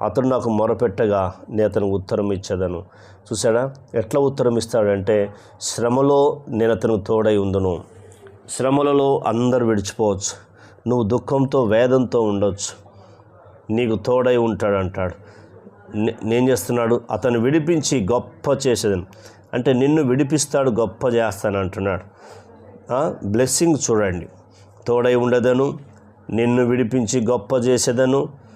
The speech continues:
నీకు దీర్ఘాయు ఇచ్చేదను, నిన్ను తృప్తిపరచెదను, నా రక్షణను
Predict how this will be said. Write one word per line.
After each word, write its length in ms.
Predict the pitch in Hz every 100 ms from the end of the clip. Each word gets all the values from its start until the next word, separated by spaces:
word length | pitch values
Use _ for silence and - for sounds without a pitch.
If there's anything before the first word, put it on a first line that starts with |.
| - -
నీకు 300 | 107 123 127
దీర్ఘాయు 680 | 104 120 120 95 123 131 139
ఇచ్చేదను, 640 | 127 135 127 123 127 131 - - - -
నిన్ను 440 | 101 123 135 139
తృప్తిపరచెదను, 1200 | 135 135 120 - 131 127 117 - 120 107 101 98 - - - - - - - -
నా 380 | 113 117 117 110
రక్షణను 880 | 107 120 - - 120 117 104 98